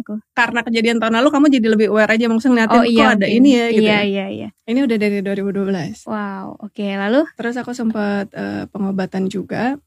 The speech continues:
Speaker 2: Tapi karena kalau autoimun tuh kan memang belum, eh, menurut penjelasan medis belum ada, eh, obat penyembuhnya. Paling, eh, cuma di-maintain aja. Kayak ada beberapa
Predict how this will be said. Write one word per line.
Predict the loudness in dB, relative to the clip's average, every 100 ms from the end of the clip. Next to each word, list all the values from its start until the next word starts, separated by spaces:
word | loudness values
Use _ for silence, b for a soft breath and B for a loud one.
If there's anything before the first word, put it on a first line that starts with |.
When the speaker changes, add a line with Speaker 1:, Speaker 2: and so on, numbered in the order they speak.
| _ _ _ _ _ _ _ -12
Speaker 2:
Tapi | -4 -4
karena | -2 -2 -2
kalau | -2
autoimun | -2 2 4 4 4
tuh | 2
kan | 2
memang | 2 2 2
belum, | 2 2 0 B B B B -10 -8 -8 _ _ -8
eh, | -4 0
menurut | 2 2 4 4 4 4 2 2 2 2
penjelasan | 0 2 2 0 -2
medis | 0 0 0 -4 -4
belum | -2 0 0
ada, | -2 -2 -2 0 2 2 -2 _ _ _
eh, | -6 -4
obat | -2 -2 -2
penyembuhnya. | -2 -2 0 0 0 0 2 0 -2 -4 -4
Paling, | -2 0 0 -2 -2
eh, | -4
cuma | -2 0 2
di-maintain | 2 2 2 0 -2
aja. | 0 2 0 0 b b -4
Kayak | -2 0
ada | -2 -2
beberapa | -2 0 -2 -2 -2